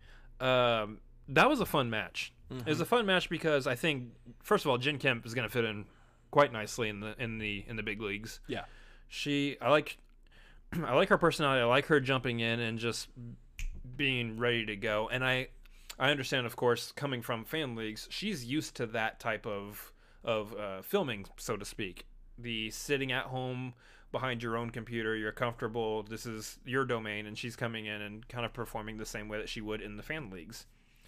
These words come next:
Speaker 1: Uh, I thought she did fantastic for her first time out. Um, I, I'm, I can't wait to see more of her. You can say something, too.
Speaker 2: Yeah, uh, I,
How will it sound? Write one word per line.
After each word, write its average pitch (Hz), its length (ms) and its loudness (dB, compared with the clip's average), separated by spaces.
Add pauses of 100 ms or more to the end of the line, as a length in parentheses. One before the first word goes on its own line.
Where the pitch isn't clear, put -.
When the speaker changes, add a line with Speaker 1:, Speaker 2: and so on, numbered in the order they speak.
(640)
Speaker 1:
Uh, 123 480 4 (640)
I 143 120 8
thought 156 200 6
she - 140 0
did 123 240 2
fantastic 123 480 2
for 120 140 -2
her 117 120 0
first 117 260 0
time 107 240 -4
out. 107 280 -2 (120)
Um, 110 500 -4 (1700)
I, 127 160 -4 (300)
I'm, 120 360 0
I 117 120 8
can't 120 220 -2
wait 110 120 -4
to - 60 -8
see - 140 -2
more 147 220 0
of - 80 -2
her. 98 180 -6 (360)
You 170 140 6
can 247 140 2
say 123 140 2
something, 117 360 -4
too. 196 240 2 (380)
Speaker 2:
Yeah, 165 300 4 (180)
uh, 165 500 8
I, - 20 -2